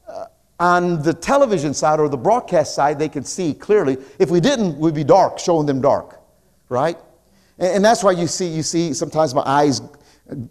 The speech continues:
glow because that, I could see it so bright,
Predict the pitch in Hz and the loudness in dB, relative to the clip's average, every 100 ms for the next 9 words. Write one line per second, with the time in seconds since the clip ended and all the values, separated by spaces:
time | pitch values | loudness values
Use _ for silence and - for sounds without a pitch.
0 | - 151 147 147 151 151 151 131 123 120 | -4 4 6 6 6 4 0 -2 0 0
1 | 135 127 135 - 170 143 - 160 123 - | 2 0 -2 0 0 0 -2 0 0 -2
2 | 107 92 110 90 | -4 0 0 -2